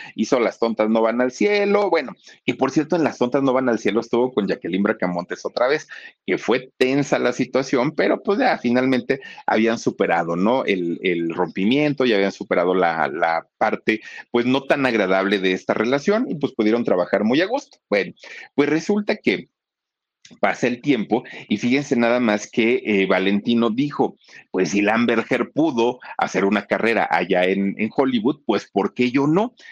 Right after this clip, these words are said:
dijo Valentino, y que se va, agarra sus maletas y se fue a buscar trabajo para, para Hollywood. Él quería no solamente prepararse en, en la cuestión actoral,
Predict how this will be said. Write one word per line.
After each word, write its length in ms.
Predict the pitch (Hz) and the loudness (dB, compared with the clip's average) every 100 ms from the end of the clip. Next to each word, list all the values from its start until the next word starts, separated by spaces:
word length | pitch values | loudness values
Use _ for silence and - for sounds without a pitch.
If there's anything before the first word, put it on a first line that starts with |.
| - - | -20 -8
dijo 320 | 95 95 101 | -6 -4 -2
Valentino, 640 | 101 107 117 156 170 165 | 0 0 -2 0 0 0
y 160 | - 107 | -4 -6
que 160 | - 107 | -4 -4
se 180 | - | -2
va, 240 | 101 139 269 _ _ | 0 0 -4 _ _
agarra 460 | 185 104 143 220 220 | -2 0 2 0 0
sus 240 | 147 131 | -2 0
maletas 560 | 131 123 214 - 262 - - 190 - | 0 2 0 0 -4 -4 -14 -14 -4
y 120 | 117 | -2
se 140 | - | 0
fue 160 | 110 127 | 0 0
a 40 | |
buscar 420 | 151 156 - 123 - | 0 -4 -2 -2 0
trabajo 460 | 117 104 107 - | 0 0 0 -2
para, 320 | - 90 82 | 0 2 2
para 220 | - 87 80 | 0 -2 0
Hollywood. 380 | 104 101 82 76 - - - | 0 0 -2 -6 -10 -10 -2
Él 240 | 196 220 | -2 0
quería 420 | 247 233 143 147 | 0 2 2 0
no 160 | - 170 | 0 0
solamente 460 | - 311 196 151 208 | 0 0 0 0 0
prepararse 840 | - - 98 101 110 - 143 - | 0 0 0 0 0 -2 -2 0
en, 180 | 98 87 | -2 -2
en 120 | 87 87 | -2 -4
la 60 | |
cuestión 320 | - 85 107 | -4 -2 -2
actoral, 400 | 101 - 170 156 | -2 0 -2 -2